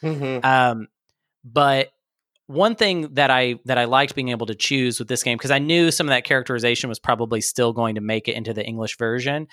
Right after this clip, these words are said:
Speaker 2: It's nice that you can play it in Japanese now to where I can't tell if it's racist or not, which is great.
Speaker 1: <laughs>
Speaker 2: That's, like, a
Speaker 1: Yeah.
Speaker 2: nice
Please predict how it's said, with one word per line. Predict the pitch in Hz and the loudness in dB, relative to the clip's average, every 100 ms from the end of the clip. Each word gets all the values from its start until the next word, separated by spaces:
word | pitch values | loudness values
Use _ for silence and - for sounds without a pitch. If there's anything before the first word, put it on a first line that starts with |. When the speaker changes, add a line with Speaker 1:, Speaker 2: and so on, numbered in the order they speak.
| - - | -12 -6
Speaker 2:
It's | 139 143 | -4 0
nice | 147 156 147 | 2 2 0
that | 131 120 | 0 0
you | 131 117 | -2 -8
can | - 131 117 | -4 -2 -2
play | 113 127 117 | -2 0 2
it | 113 | 0
in | 117 | -2
Japanese | 120 113 113 113 123 120 | -2 0 -2 -4 -6 -4
now | 147 156 165 165 - - - | -2 0 0 -2 -10 -20 -4
to | |
where | 131 131 127 | 2 4 4
I | 131 | 0
can't | - - 147 135 | -2 -2 0 0
tell | - 139 127 | -2 0 0
if | 120 120 | -2 -4
it's | - - | -6 -4
racist | 117 127 - - - | -2 -2 -6 -8 -10
or | |
not, | - - - - | -12 -14 -14 -8
which | 135 127 | -6 -6
is | 107 | -4
great. | - 226 - 180 185 | 0 2 2 -2 -2
Speaker 1:
<laughs> | 175 - | -4 0
Speaker 2:
That's, | 147 - | 0 2
like, | 143 127 | 0 2
a | 123 113 | 0 -2
Speaker 1:
Yeah. | - | -4
Speaker 2:
nice | 113 110 - | -6 -6 -8